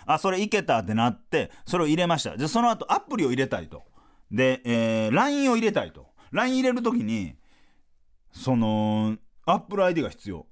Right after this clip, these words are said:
大文字を打たなあかんの。大文字の打ち方も俺分からへんから。どうすんねんと。で、えー、調べました。シフトボタン押さなあかんと。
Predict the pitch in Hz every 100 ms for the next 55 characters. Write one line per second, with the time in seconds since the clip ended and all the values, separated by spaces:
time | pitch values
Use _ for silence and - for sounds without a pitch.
0 | _ _ _ _ _ _ _ _ _ -
1 | 185 196 202 214 302 - 120 82 71 -
2 | - _ _ _ _ _ _ _ - 170
3 | 202 226 240 262 285 180 156 - 165 135
4 | 104 151 - 202 156 87 71 69 62 _
5 | _ _ _ _ _ _ _ - 110 254
6 | 262 226 214 127 71 - - - 185 190
7 | - - _ - 135 127 120 117 113 -
8 | 247 220 196 175 - - _ _ _ _
9 | _ _ - - - 277 320 370 - 254
10 | 233 233 233 208 151 85 71 _ _ _
11 | _ _ _ 160 165 - 151 113 92 80
12 | 67